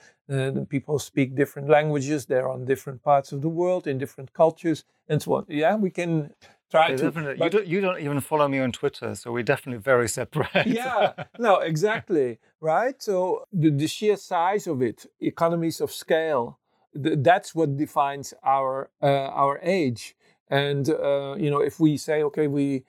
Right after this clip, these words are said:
Speaker 1: we have some kind
Speaker 2: Mm.
Speaker 1: of, um, l-, longing or nostalgia for, for, uh, decentralized, uh, local networks," well, you know, mm, there's a good reason, uh, for that.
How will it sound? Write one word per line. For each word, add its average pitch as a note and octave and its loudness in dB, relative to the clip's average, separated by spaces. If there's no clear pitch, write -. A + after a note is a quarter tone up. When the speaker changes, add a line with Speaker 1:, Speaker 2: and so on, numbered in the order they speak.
Speaker 1:
we D3+ 2
have D3+ 2
some D#3 -6
kind D3+ 0
Speaker 2:
Mm. C#3 2
Speaker 1:
of, C3 -6
um, C3+ -2
l-, C#3 -2
longing D3+ -2
or C3 2
nostalgia C#3 -4
for, C3 -2
for, C3+ 0
uh, C3 0
decentralized, C#3 0
uh, D3 -2
local C#3+ -2
networks," C#3 -6
well, E3 0
you F#3 -8
know, E3 -4
mm, F3 -2
there's E3 4
a F3 -10
good D#3+ 0
reason, D3+ -4
uh, - -2
for D#3+ 0
that. C#3+ -2